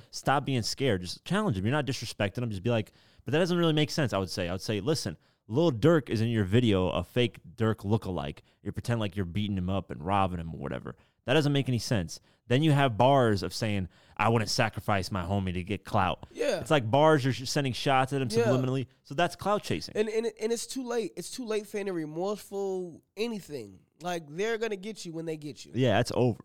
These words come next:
Speaker 1: now. I mean,
Speaker 2: Lil
Speaker 1: it's
Speaker 2: Tim, too. They're gonna get him.
Speaker 1: Yeah. Yeah.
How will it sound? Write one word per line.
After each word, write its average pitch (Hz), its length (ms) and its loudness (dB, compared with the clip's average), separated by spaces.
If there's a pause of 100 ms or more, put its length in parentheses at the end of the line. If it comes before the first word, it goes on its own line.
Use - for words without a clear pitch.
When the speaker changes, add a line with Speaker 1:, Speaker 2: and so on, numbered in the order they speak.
Speaker 1:
now. 80 280 -4
I 58 40 -16
mean, 50 120 -12
Speaker 2:
Lil 214 120 0
Speaker 1:
it's - 100 -8
Speaker 2:
Tim, 220 240 -4
too. 196 200 -6
They're 147 120 -8
gonna 226 160 -2
get 226 180 -12
him. 143 220 -10 (180)
Speaker 1:
Yeah. 73 80 -10 (100)
Yeah. - 40 -10